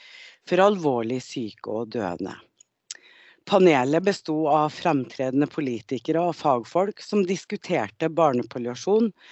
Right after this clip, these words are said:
med utgangspunktet i denne stortingsmeldingen. Det var mange ulike tema som var tatt opp, men det var et unisont ønske om å styrke barnepalliasjonen i Norge.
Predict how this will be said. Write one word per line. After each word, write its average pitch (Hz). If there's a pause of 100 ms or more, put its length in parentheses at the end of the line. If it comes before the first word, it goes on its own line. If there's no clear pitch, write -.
(140)
med 220
utgangspunktet 170
i 170
denne 131
stortingsmeldingen. 110 (1160)
Det 190
var 202
mange 196
ulike 160
tema 135
som 156
var 151
tatt -
opp, - (240)
men 170
det 156
var 151 (240)
et 165
unisont 202
ønske 143 (440)
om 170
å 147
styrke -
barnepalliasjonen 113
i 117
Norge. 101